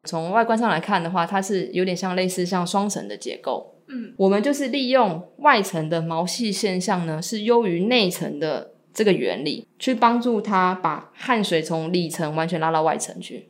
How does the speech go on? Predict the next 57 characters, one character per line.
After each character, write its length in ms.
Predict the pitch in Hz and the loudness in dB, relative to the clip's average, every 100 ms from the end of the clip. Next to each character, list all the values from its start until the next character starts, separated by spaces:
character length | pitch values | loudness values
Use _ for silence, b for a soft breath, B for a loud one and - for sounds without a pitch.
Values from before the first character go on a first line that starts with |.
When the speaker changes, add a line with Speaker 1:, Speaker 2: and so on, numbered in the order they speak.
| _ - | _ -4
Speaker 2:
哦， 640 | 220 214 226 226 202 - - | -4 -4 -8 -10 -12 -16 -10
然 100 | 233 | -2
后 140 | 254 | 2
让 160 | 294 294 | 4 2
Speaker 1:
对。 100 | - - | 0 -6
Speaker 2:
内 200 | 311 269 | -2 -2
层 320 | 240 214 196 202 | -2 -6 -10 -14
比 80 | 196 | -6
较 160 | 214 220 | -6 -4
干 260 | 208 202 208 | -8 -8 -10
爽。 240 | - - | -12 -12
Speaker 1:
是 160 | - 240 | -8 -2
的， 100 | 214 | -2
因 100 | 294 | 2
为 120 | 349 | 2
水 320 | 330 - 170 160 | 2 0 0 2
在 220 | 262 233 | 2 4
流 280 | 190 165 175 | 4 2 2
动 260 | 247 220 | 0 0
的 120 | 165 | -2
时 120 | 160 175 | -4 -2
候 220 | 180 190 | -2 -2
是 400 | 190 208 190 190 | -4 -4 -4 0
会 80 | 240 | 2
有 60 | 160 | 2
一 60 | |
个 140 | 156 156 | 0 0
压 200 | 165 165 | 0 0
力 140 | 160 | -4
差 240 | - 156 | -8 -10
在 240 | 147 143 80 | -8 -8 -8
的。 160 | - - _ | -16 -20 _
比 80 | 180 | 0
如 80 | 190 | 2
说 160 | 233 | 2
我 80 | 208 | 2
们 100 | 156 | 0
刚 140 | 165 | -2
刚 100 | 185 | -2
提 140 | 190 165 | -2 -2
到 140 | 170 | 0
的 80 | 175 | 2
外 180 | 196 208 | 2 2
面 240 | 196 175 | 0 -2
的 100 | 175 | -4
毛 160 | 156 156 | -6 -2
细 140 | 190 | -2
现 180 | 185 180 | 0 -2
象 140 | 180 | -2
是 80 | 175 | -2
优 180 | 170 165 | -2 -4
于 80 | 151 | -6
里 160 | - 170 | -10 -12
面 180 | 156 104 | -12 -12
的 80 | |
嘛。 140 | - - | -14 -14
Speaker 2:
嗯。 160 | 262 | -14